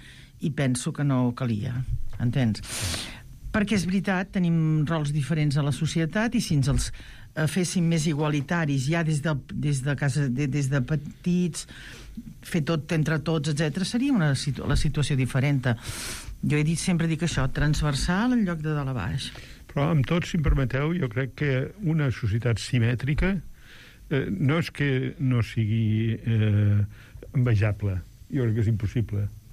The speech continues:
Speaker 2: Per què? Perquè la condició humana no som tots iguals, ni homes ni dones, i els, ni els homes són iguals,
Speaker 1: Sí, sí.
Speaker 2: eh,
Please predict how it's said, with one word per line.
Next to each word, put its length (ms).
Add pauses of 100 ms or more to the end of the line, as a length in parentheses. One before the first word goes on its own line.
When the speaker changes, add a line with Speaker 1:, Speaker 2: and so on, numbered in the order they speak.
Speaker 2:
Per 180
què? 160
Perquè 400
la 80
condició 480
humana 380 (100)
no 240
som 320
tots 240
iguals, 480
ni 160
homes 320
ni 100
dones, 320
i 60
els, 220
ni 200
els 200
homes 280 (460)
són 160
iguals, 260
Speaker 1:
Sí, 60
sí. 80
Speaker 2:
eh, 320